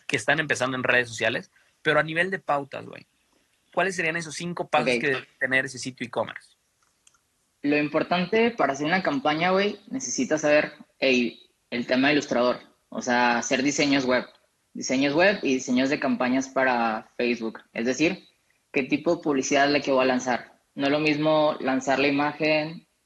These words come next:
Speaker 2: por ejemplo, en el caso de, de las vacaciones, poner de que las vacaciones, un póster donde te van a vender, a que te manden toda una experiencia de un video, desde que llegas al hotel, de cómo te reciben, toda la experiencia de, de compra, la experiencia en el que tú vives, en que tú vives al momento de comprar,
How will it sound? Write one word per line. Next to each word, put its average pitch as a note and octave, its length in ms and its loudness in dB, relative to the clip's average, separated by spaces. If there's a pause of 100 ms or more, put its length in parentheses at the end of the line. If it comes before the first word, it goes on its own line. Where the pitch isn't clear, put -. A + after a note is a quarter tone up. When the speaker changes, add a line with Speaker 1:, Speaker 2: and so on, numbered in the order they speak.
(340)
Speaker 2:
por B2 120 -10
ejemplo, B2 260 0
en B2 60 0
el A#2+ 240 -2
caso C3+ 400 0
de, A#2+ 720 0 (460)
de B2+ 100 -6
las A#2+ 160 2
vacaciones, B2+ 640 -2 (360)
poner B2+ 440 2
de C3 140 2
que C3+ 60 -4
las C3 120 0
vacaciones, D3 840 0 (160)
un B2+ 400 -2
póster C#3 460 0
donde A#2+ 260 0
te - 80 -2
van A#2+ 100 0
a C3+ 60 2
vender, B2 400 0 (460)
a A2+ 140 -4
que A2+ 100 -4
te A#2+ 140 -4
manden C3+ 640 2
toda C#3 180 2
una D3+ 120 2
experiencia C3+ 600 0
de C3+ 80 2
un C3+ 120 0
video, C#3 540 2
desde A#2+ 380 -6
que A#2 140 -2
llegas B2 300 2
al A#2+ 80 -4
hotel, C3 540 0
de A#2+ 100 -4
cómo B2 220 -6
te B2+ 100 -2
reciben, B2 580 -2
toda C3+ 140 0
la D3 40 2
experiencia C3+ 560 -2
de, B2+ 280 -2
de A2 240 -6
compra, C3 480 0
la A#2 80 -2
experiencia B2 540 -4
en C#3 80 -2
el B2 120 -4
que A#2+ 100 -12
tú B2 240 -8
vives, C#3 400 0
en C3 120 -14
que B2 100 -8
tú C3 140 -4
vives C3+ 200 0
al C3+ 80 -2
momento B2+ 360 0
de C3+ 100 0
comprar, B2 640 0